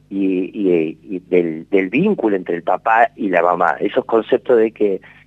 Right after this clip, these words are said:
solamente el niño era cuidado por la madre y el hombre tenía que prever los, proveer los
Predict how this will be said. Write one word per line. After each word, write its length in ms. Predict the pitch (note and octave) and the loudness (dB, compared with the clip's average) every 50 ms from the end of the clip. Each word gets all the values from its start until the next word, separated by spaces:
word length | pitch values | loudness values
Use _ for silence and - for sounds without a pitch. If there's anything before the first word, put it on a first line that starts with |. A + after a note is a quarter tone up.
| _ _ _ _ _ _ - | _ _ _ _ _ _ -2
solamente 560 | - B2 B2 A#2+ A#2 A2+ A#2+ A#2+ B2 A#2 - A#2 | 2 4 6 6 4 4 4 0 0 2 0 0
el 100 | A#2 B2 | 0 2
niño 360 | C3+ C#3+ D3 C3+ A#2+ A2 G#2 | 2 2 2 2 2 2 2
era 200 | G#2+ A2 A2+ A2 | 4 4 4 2
cuidado 460 | - - A2+ A#2+ B2 B2 B2 A#2+ A2+ | 2 2 2 4 6 6 6 4 2
por 140 | - A#2+ B2 | 2 2 2
la 140 | A#2+ A#2 A#2+ | 4 4 4
madre 380 | C#3 C#3 C#3+ C3+ A#2 G#2+ G#2+ | 4 4 4 4 4 4 2
y 120 | G#2 G2+ G2+ | 2 4 2
el 140 | G2 G#2 | 4 4
hombre 280 | A2 A2+ A#2+ A2+ A2 G#2 | 4 2 2 2 0 0
tenía 280 | G2 G#2 G#2+ G#2 F#2+ F#2 | 0 0 0 0 -2 0
que 120 | A2+ G#2+ | -2 -2
prever 560 | - - G#2 G#2 G2+ G#2+ A2+ A#2+ B2 B2 A2 | -2 2 2 4 4 6 6 6 6 4 4
los, 320 | G2+ G2+ G2+ F#2+ F2+ E2+ D#2+ - - - - _ _ - | 2 2 0 0 0 -2 -8 -12 -20 -20 -20 _ _ -8
proveer 400 | - F#2+ F#2+ G2 G#2 A#2 B2 A2+ | 0 2 4 4 6 4 4 4
los 260 | G#2+ G2+ G2 F#2 F2 | 4 2 2 2 0